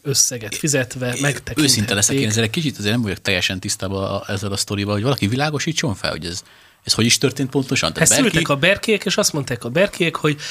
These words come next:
Speaker 1: a vajudást még mindenki élőben nézheti,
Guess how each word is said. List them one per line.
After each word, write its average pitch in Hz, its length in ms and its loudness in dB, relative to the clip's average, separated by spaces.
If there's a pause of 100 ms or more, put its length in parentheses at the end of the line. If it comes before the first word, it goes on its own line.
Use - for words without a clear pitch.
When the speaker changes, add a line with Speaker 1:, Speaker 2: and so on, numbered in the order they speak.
(140)
Speaker 1:
a 131 80 -2
vajudást 139 560 4
még 123 140 -2
mindenki 147 420 0
élőben 127 440 2
nézheti, 123 640 0